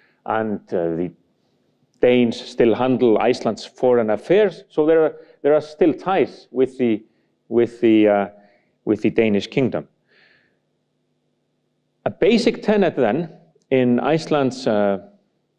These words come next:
foreign policy and fo-, and security policy was complete neutrality. Uh,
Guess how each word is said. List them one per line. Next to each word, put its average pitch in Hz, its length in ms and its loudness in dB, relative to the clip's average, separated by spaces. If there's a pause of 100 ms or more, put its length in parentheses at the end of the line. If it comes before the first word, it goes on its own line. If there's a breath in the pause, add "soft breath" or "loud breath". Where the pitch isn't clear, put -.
(240)
foreign 156 360 2
policy 170 440 2
and 143 160 -4
fo-, - 160 -10
and 117 160 -6
security 185 540 0
policy 202 640 0 (260 loud breath)
was 123 260 0
complete - 540 -2
neutrality. 196 640 0 (1500)
Uh, 90 600 -2